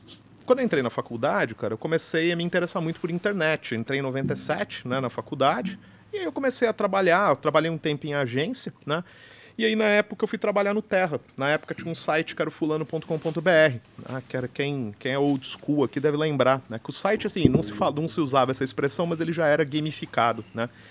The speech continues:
E eu comecei a trabalhar lá no Fulano, cara, e eu fazia conteúdo, né? Eu, eu, eu escrevia quiz, escrevia os enigmas e tal. Cara, eu comecei a olhar e falei, "Pô, mas isso aqui é legal, cara." Falei, "Pô, internet acho que dá pra... Eu",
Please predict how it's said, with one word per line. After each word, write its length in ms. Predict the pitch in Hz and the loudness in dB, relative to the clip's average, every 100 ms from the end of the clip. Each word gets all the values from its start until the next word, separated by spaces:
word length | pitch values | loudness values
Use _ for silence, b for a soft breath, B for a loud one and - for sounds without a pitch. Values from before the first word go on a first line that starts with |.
| B B B | B B B
E 40 | |
eu 60 | 202 | 2
comecei 300 | 247 233 247 | 4 2 2
a 20 | |
trabalhar 380 | 226 196 185 139 | 0 0 2 4
lá 120 | 135 | 2
no 60 | 123 | 0
Fulano, 560 | - 120 143 202 139 | -4 -2 0 0 -2
cara, 260 | - 110 107 143 | -4 -6 -4 -2
e 40 | |
eu 60 | 151 | -2
fazia 240 | 175 175 | -2 -4
conteúdo, 640 | - 190 190 180 170 131 - _ - | -4 -2 0 0 0 -4 -10 _ -10
né? 200 | 110 123 127 | -6 -6 -6
Eu, 180 | 123 | -6
eu, 140 | 120 123 | -4 -2
eu 320 | 127 123 120 | -2 0 0
escrevia 640 | 110 - 127 117 147 95 - | -2 -2 -2 0 2 2 0
quiz, 420 | - 135 160 139 110 | -4 -2 0 -2 -4
escrevia 380 | - 120 123 | -6 -4 -4
os 80 | 135 | -2
enigmas 540 | 131 117 160 135 110 95 | 0 0 -2 0 0 0
e 20 | |
tal. 160 | 175 B B B B | -2 B B B B
Cara, 160 | - 254 | 0 2
eu 80 | 226 | 2
comecei 340 | 240 233 269 | 2 0 2
a 40 | 247 | 2
olhar 200 | 220 226 | 4 0
e 60 | |
falei, 220 | - 220 | -4 -6
"Pô, 180 | 185 175 | -2 0
mas 160 | 131 123 | 0 -2
isso 80 | - | -6
aqui 140 | - | -8
é 40 | - | -10
legal, 340 | - 139 170 | 0 2 2
cara." 240 | - 107 104 - | -2 -8 -8 -14
Falei, 100 | 135 | -10
"Pô, 140 | - | -6
internet 560 | 180 131 156 156 190 - | -6 0 -2 0 -6 -6
acho 120 | - | -8
que 80 | - | -8
dá 180 | 185 277 | -4 -4
pra... 180 | - | -4
Eu", 80 | 349 | -8